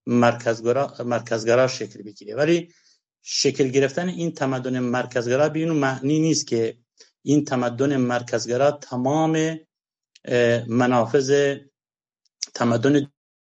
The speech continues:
دموکراتیک رو، تمدن کومینال رو، اه، تسخیر کرده. در خود همون شهرها، اه، م، زندگی کومینال همون وجود داره و در خارج از اون شهرها هم،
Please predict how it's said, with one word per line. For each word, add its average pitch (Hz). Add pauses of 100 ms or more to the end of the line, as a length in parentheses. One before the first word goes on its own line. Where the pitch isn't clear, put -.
(120)
دموکراتیک 117
رو، 139
تمدن 123
کومینال 131
رو، 143 (420)
اه، 113
تسخیر -
کرده. 101
در 120
خود 165
همون 165
شهرها، 143 (440)
اه، 117 (840)
م، 123 (140)
زندگی 123
کومینال 143
همون 165
وجود 147
داره 160
و 147 (440)
در 127
خارج 156
از 156
اون 160
شهرها 139
هم، 147